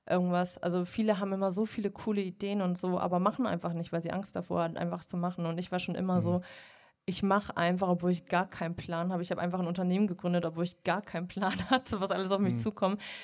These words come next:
Speaker 1: Natürlich bin ich damit auch auf die Schnauze gefallen. Und ich glaub, das ist auch voll okay,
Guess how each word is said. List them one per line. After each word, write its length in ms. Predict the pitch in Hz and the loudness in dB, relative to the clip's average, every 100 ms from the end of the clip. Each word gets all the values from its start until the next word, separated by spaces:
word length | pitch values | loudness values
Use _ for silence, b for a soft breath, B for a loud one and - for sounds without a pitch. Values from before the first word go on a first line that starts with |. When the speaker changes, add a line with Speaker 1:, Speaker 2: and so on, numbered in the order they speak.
| B | B
Speaker 1:
Natürlich 300 | 180 214 208 | 0 2 2
bin 80 | 202 | 0
ich 80 | 190 | -2
damit 240 | 185 180 | -2 -2
auch 100 | 175 | -2
auf 100 | 185 | -4
die 100 | 190 | -4
Schnauze 420 | - 190 208 - | -6 -2 -2 -2
gefallen. 560 | - 165 - 175 170 196 B B B - | -8 -8 -6 -6 -4 -6 B B B -4
Und 100 | 185 | -2
ich 120 | 180 | 0
glaub, 160 | 185 180 | -2 -2
das 160 | 180 | -6
ist 220 | - 185 | -8 -6
auch 120 | - 180 | -6 -8
voll 500 | - 180 170 170 - | -6 0 0 0 -4
okay, 580 | - 180 - 180 180 165 | -8 -8 -6 -2 -2 -2